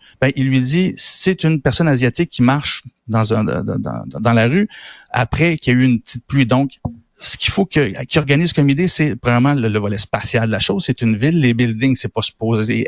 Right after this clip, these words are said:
être mou, c'est dur. Ça se dissocie du décor. S'il y a des gens en arrière, ils marchent, faut, faut que les gens soient d'une image à l'autre la même personne. Faut pas juste qu'elle change. Tu sais, ça peut pas être en plein pendant qu'elle marche,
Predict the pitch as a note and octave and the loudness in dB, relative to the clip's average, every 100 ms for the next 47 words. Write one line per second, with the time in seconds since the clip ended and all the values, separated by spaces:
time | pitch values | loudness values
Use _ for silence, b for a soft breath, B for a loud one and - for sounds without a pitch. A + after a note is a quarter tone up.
0 | - - G#2+ A#2+ D3 - G#2 A2 D3+ F#3 | -6 -8 -2 0 2 0 -2 0 2 2
1 | G3 B B - A2+ A2 B2 D3 B2 D#3 | -2 B B -2 -2 -2 -2 0 0 -2
2 | B2 A2+ A#2+ D3+ F3 F3+ - B2+ A#2+ B2 | -2 0 0 0 0 -2 -2 0 2 2
3 | C#3+ C3+ A#2+ B2+ C#3 C3 A2+ A2+ C3+ - | 2 2 2 2 2 0 0 2 0 -4
4 | - G#2+ _ b b - C#3 C3+ A#2+ D3 | -8 -10 _ b b -4 -2 0 0 2
5 | C3+ B2 A#2+ B2+ - G#2+ A#2+ A#2+ C3 A#2+ | 2 2 0 -2 -8 -4 2 4 4 2
6 | A2+ C3+ D3 b - G#2+ A#2 G#2+ A2 - | 2 0 -2 b -4 0 0 0 0 0
7 | D3 B2+ G#2 A2+ A2 B2 F#2+ - A#2+ B2 | 0 0 0 0 0 0 -2 0 2 2
8 | G#2+ G#2 A2+ A2 A#2 A#2+ C3+ A2+ - B2+ | 2 -2 -2 -2 -2 0 0 0 0 0
9 | A#2+ A#2 A2 B2 B2+ | 0 0 0 0 -2